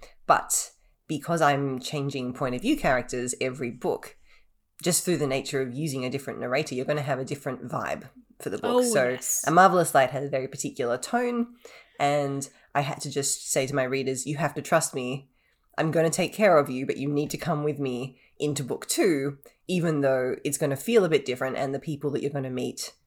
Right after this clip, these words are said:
Speaker 1: are gonna be ones that you haven't been inside the heads of before. Just come with me, it's gonna be fine."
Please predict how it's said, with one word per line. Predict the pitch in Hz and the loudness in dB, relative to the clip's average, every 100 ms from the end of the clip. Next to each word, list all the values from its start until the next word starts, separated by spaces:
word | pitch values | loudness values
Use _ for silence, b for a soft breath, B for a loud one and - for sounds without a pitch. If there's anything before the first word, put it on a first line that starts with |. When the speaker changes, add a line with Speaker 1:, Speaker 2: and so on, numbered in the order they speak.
| _ _ _ - | _ _ _ -4
Speaker 1:
are | 143 | 0
gonna | 156 131 | 0 0
be | 135 | -2
ones | 127 135 | -2 -2
that | 127 | -4
you | 101 135 | -4 -4
haven't | 143 123 - - - | -4 -4 -8 -12 -4
been | 156 | -2
inside | 143 143 131 123 | 0 0 -2 -2
the | |
heads | 123 196 175 | -2 0 2
of | 139 123 | 2 2
before. | 139 - 139 120 127 - _ _ b b | -2 -2 0 2 0 -2 _ _ b b
Just | - 147 | 0 0
come | - 180 | 2 2
with | 170 | 2
me, | 143 139 120 | 2 2 0
it's | - | 2
gonna | 139 131 | 0 0
be | 143 | -2
fine." | - - - 143 | -2 -2 -6 -8